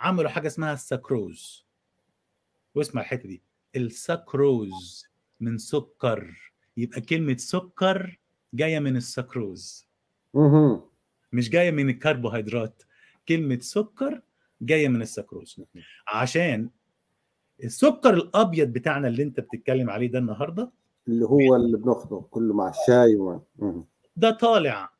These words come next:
Speaker 1: من استخلاص السكروز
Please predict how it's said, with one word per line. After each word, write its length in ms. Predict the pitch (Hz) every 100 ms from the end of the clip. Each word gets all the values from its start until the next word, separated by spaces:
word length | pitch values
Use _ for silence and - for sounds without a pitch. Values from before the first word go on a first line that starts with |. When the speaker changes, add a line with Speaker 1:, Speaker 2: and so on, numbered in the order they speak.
| _
Speaker 1:
من 460 | 139 160 160 110 98 _ _ _ _ _ 127
استخلاص 1000 | 123 - 139 160 190 135 98 - - - _ _ _ -
السكروز 1200 | 139 127 - 156 - - 180 220 247 214 208